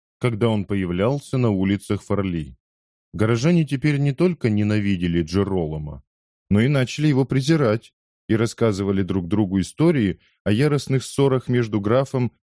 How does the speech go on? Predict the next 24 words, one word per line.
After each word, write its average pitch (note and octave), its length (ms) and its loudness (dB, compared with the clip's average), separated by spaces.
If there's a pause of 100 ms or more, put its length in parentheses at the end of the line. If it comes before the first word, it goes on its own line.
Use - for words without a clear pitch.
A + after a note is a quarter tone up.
и A#2+ 400 2 (280)
Катериной. G#2+ 760 0 (640)
Все - 200 0
знали C3 340 2
гордость A2 600 -2
и A2+ 40 -4
вспыльчивость G#2 800 -2
графини, F#2+ 760 0 (220)
давала A#2+ 360 2
себя F#2+ 480 -2
знать F#2+ 420 -4 (120)
кровь G2 280 -2
Сфорца, E2 760 -6 (600)
и D3 100 2
горожане C3 540 0
не A#2+ 100 0
сомневались, G2 680 0
что - 240 -2
она F#2+ 200 2
не C#3+ 120 0
может C3 340 0
мириться B2+ 500 0
с - 100 -8
оскорблениями, B2 960 0